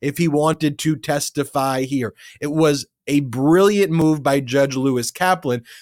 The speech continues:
but that was Donald Trump's plan. Whiny victim Trump.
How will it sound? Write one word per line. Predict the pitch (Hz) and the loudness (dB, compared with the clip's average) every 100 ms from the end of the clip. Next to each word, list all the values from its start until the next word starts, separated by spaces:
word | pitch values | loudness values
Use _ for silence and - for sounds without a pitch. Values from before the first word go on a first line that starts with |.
| _ | _
but | 147 131 | -6 -4
that | 131 190 202 | 0 2 2
was | 190 175 | 2 2
Donald | 143 151 156 151 | 2 0 2 0
Trump's | 151 143 135 - | 0 0 0 -4
plan. | - 156 117 98 - _ _ | -6 -4 -4 -8 -14 _ _
Whiny | 113 123 139 165 180 196 202 196 196 196 185 _ _ _ | -8 -4 0 0 2 2 0 0 0 0 -4 _ _ _
victim | 120 120 190 196 _ 185 175 170 175 170 - _ | -12 -2 0 -2 _ 4 6 4 0 -4 -10 _
Trump. | - - 127 139 98 - | -8 -6 -2 -2 -2 -8